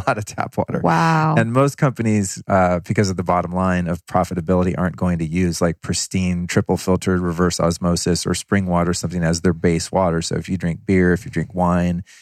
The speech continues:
Speaker 2: Wow.
Speaker 1: even a natural soda, a kombucha, a tea, you're drinking a lot of tap water. And so your fish tank of a human body, that seventy to ninety percent of you, is made up of a toxic soup that was formerly water, but is now a processed clear liquid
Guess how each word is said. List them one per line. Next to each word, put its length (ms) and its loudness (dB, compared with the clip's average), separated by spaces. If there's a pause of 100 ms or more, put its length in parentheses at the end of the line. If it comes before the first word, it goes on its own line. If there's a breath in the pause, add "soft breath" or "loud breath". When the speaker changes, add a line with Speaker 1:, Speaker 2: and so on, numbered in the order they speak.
(200 loud breath)
Speaker 2:
Wow. 100 0
Speaker 1:
even 180 0
a 100 0
natural 480 -2
soda, 600 2
a 60 0
kombucha, 640 2
a 120 -2
tea, 500 4 (600 loud breath)
you're 180 2
drinking 320 2
a 60 4
lot 160 4
of 60 -2
tap 260 2
water. 260 2
And 120 -2
so 340 4
your 420 4
fish 320 0
tank 300 0
of 100 0
a 40 2
human 320 2
body, 280 4
that 180 0
seventy 400 0
to 80 -2
ninety 280 0
percent 320 -2
of 80 -2
you, 120 0
is 140 0
made 160 0
up 140 -2
of 120 -2
a 60 0
toxic 540 -6
soup 380 0
that 160 -2
was 180 -2
formerly 520 2
water, 360 0
but 140 -4
is 120 -2
now 180 0
a 40 -2
processed 640 -2
clear 260 -2
liquid 480 -2